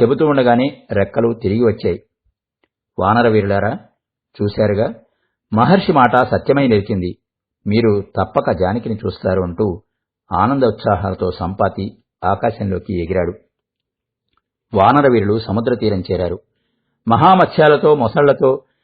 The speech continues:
తిమింగలాలతో, ఆకాశాన్ని తాకుతున్న అలలతో అంతూ హద్దు కనిపించని సముద్రం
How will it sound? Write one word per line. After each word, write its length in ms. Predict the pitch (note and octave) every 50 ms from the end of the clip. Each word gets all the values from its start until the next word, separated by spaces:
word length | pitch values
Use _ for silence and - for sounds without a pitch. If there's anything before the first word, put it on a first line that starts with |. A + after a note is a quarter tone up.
| _ _ _ _ _ -
తిమింగలాలతో, 640 | D#3 D3+ F3 G3 F#3+ F#3 E3+ D#3 D3 C3+ - C#3 C3+
ఆకాశాన్ని 600 | A#2 G#2+ A2 - C#3 C#3+ - F#3 D3 C#3+ C#3 B2
తాకుతున్న 420 | - A#2+ A2 - - - A#2 G#2
అలలతో 520 | G2 F#2+ G#2 A#2+ B2 A2+ - A#2 G2 F2+ - _ _ _ _ _ _ _ _ _ _ -
అంతూ 280 | G#2 A2+ C3+ C3 - D3+
హద్దు 380 | A2+ A2 C3+ B2 A2+ A2+ G#2+ -
కనిపించని 420 | A2 G#2 G2 - F2+ E2+ - G2 F#2
సముద్రం 520 | - - G2+ A2 A#2+ G#2+ A2 G#2 F2 E2